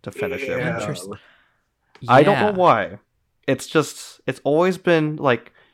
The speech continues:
Speaker 1: at the front, it's, it's always in my head, and then I'm like, "Wait, I could just be playing this instead," and I just never think about the game for, like, a couple more weeks.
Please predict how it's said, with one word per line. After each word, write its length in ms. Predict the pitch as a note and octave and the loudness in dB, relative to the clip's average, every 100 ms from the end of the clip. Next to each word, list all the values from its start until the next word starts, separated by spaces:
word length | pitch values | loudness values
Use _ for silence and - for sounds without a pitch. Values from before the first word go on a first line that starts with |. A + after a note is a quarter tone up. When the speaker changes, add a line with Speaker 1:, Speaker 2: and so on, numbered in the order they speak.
| _ _ _ _ _ _ | _ _ _ _ _ _
Speaker 1:
at 160 | A#2+ A#2+ | 0 0
the 80 | |
front, 240 | B2 C#3+ C3+ | -2 -2 0
it's, 220 | B2+ - | -2 -4
it's 120 | - C#3+ | -2 4
always 220 | E3 D#3+ | 4 4
in 60 | |
my 120 | E3+ D#3+ | 2 4
head, 280 | C3 D#3 - _ _ | 2 2 -4 _ _
and 100 | A#2+ | 0
then 80 | A#2+ | 2
I'm 100 | A#2+ | 2
like, 280 | A#2 A2+ - _ _ | 0 -2 -10 _ _
"Wait, 360 | D3+ B2 G2 - | 4 4 2 -8
I 60 | A2+ | -8
could 140 | D3+ | -6
just 140 | C#3+ - | -8 -8
be 100 | C3 | -6
playing 500 | C3 A#2 A2+ G#2 G2+ | -2 0 -2 -8 -8
this 180 | A2 - | -8 -8
instead," 400 | G2 G#2 F#2 F#2 _ | -10 -8 -8 -12 _
and 300 | G2+ F2 F2 _ _ _ _ _ _ _ | -14 -14 -18 _ _ _ _ _ _ _
I 80 | A2 | -10
just 220 | G#2 - | -10 -6
never 300 | A#2 A2 G#2+ | -4 -2 -4
think 200 | G#2 A#2+ | -6 -6
about 160 | A2 G2 | -6 -8
the 60 | G2 | -6
game 280 | A#2 G2+ - | -4 -4 -8
for, 140 | F#2+ | -12
like, 220 | F2 F#2+ | -12 -14
a 40 | G2 | -12
couple 240 | G#2+ G#2 | -12 -10
more 140 | G2 G2 | -12 -10
weeks. 420 | G2+ F#2 - | -10 -12 -16